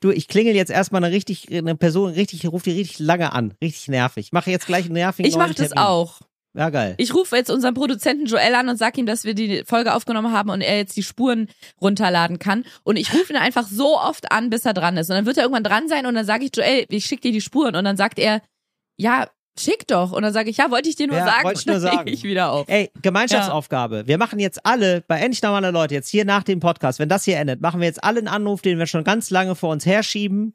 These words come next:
Speaker 1: Den machen wir jetzt einfach. Leute, alle zusammen.
Speaker 2: Und wie lange lassen wir da klingeln?
Speaker 1: Da lassen wir richtig lange, also mindestens dreißig Sekunden.
Speaker 2: <laughs> Okay.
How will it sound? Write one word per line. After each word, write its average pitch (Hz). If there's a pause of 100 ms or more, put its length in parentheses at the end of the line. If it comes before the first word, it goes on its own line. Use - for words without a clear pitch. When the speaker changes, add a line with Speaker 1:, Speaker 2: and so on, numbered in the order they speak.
(120)
Speaker 1:
Den 160
machen 185
wir 165
jetzt 151
einfach. 101 (340)
Leute, 123
alle 226
zusammen. 156
Speaker 2:
Und 208
wie 277
lange 254
lassen 247
wir 240
da 214
klingeln? 269 (680)
Speaker 1:
Da 170
lassen 202
wir 185
richtig 226
lange, 196
also 165
mindestens 214
dreißig 175
Sekunden. 139
Speaker 2:
<laughs> -
Okay. 247